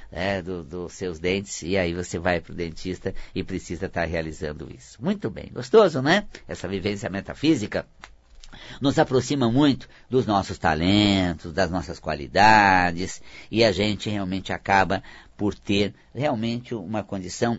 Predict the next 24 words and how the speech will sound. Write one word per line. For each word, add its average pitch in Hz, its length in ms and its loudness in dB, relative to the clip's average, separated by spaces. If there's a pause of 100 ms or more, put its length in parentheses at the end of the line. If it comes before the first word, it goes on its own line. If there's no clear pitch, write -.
muito 113 200 -2
favorável 90 880 0
a 85 180 -6
isso 80 440 -10
tudo, - 340 -20 (200)
tá? 123 280 2 (720)
Quando 262 220 8
você 185 280 4
tem, 117 260 2
por 107 140 -2
exemplo, 95 460 -2
dor 82 300 0
no 80 140 -4
ouvido, 82 720 -4
infecção 82 680 -8
de 78 120 -12
ouvido, 87 960 0 (460)
a 98 720 -2
pergunta 123 440 -2
é 156 60 -2
que 160 160 -10
cor 160 520 2 (480)
é 120 140 -2
indicada. 107 680 -4